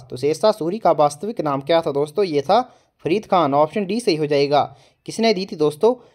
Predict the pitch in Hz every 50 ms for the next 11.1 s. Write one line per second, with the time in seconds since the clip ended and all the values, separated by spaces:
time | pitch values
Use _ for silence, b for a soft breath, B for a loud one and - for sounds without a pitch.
0 | b b - 151 160 160 - - 214 220 220 - 156 151 147 147 - 202 233 226
1 | - - - 160 160 156 - 208 214 220 220 196 208 254 285 - _ 151 139 -
2 | 143 147 156 202 208 - 165 151 143 - - 190 233 254 - 190 151 139 135 139
3 | 147 175 208 208 185 156 147 151 185 220 233 b b b b b b b 139 139
4 | 156 180 208 214 - - 147 175 233 247 131 - 139 143 147 151 175 214 220 196
5 | 151 143 135 143 170 226 247 - 156 143 143 175 208 180 165 156 147 147 170 156
6 | 135 107 123 - - _ _ _ _ _ _ _ _ _ _ _ _ - 127 147
7 | 175 220 - - - _ 147 139 135 147 147 147 143 147 190 - - - _ _
8 | _ _ _ _ _ _ _ _ _ 135 175 214 - 208 165 143 143 160 196 226
9 | 226 - - - 151 170 196 220 214 185 156 135 143 143 143 147 190 208 214 220
10 | 160 135 143 170 214 226 196 156 147 - 208 214 - - - - 170 170 170 -
11 | -